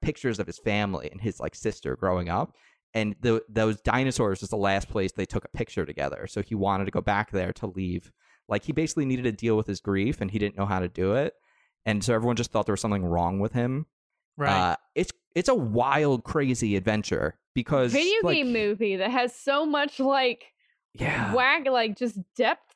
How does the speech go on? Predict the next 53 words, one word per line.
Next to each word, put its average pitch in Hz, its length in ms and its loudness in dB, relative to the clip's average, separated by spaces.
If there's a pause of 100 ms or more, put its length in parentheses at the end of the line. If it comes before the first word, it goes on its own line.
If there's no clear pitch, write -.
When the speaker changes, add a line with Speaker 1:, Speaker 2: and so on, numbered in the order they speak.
(140)
Speaker 3:
to 185 220 0
it. 214 260 -2
Speaker 1:
It - 160 -20
Speaker 2:
Already, 180 520 4
Speaker 1:
does. 85 80 -2
Speaker 2:
this 202 180 -2
character 190 540 -2
is 151 180 -4
much 175 240 -4
more 185 100 -2
fleshed 151 340 -2
out 139 160 0
than 127 140 -4
Jesse 139 360 -2
ever 113 200 -6
was. 107 220 -6
Speaker 1:
Oh 180 200 4
my 143 160 4
gosh, - 520 0
yes. 143 100 2 (100)
Speaker 3:
Oh 285 40 2
my 269 120 4
gosh. 254 540 4
Speaker 1:
<laughs> - 0 -
It's 240 220 0
not 190 160 4
even 160 160 2
close. - 540 -2 (400)
Speaker 3:
And 311 140 2
he's 466 220 2
not 440 220 2
even, 392 280 0
like, 339 280 0
he's, 320 200 -4
he 320 280 0
is 339 120 0
a 311 100 2
main 285 200 0
character. 233 320 -2
He's 240 280 -2
a 233 140 0
dual 240 500 -4
main 180 260 -2
character. 180 680 -4 (480)
Speaker 1:
Yeah, 135 200 2
Speaker 2:
Yeah. 170 120 0
Speaker 1:
he's 147 100 0
sort 180 160 4
of 165 80 -2
like 175 160 2
the 165 80 -2
secondary, 117 840 2
like, 113 220 2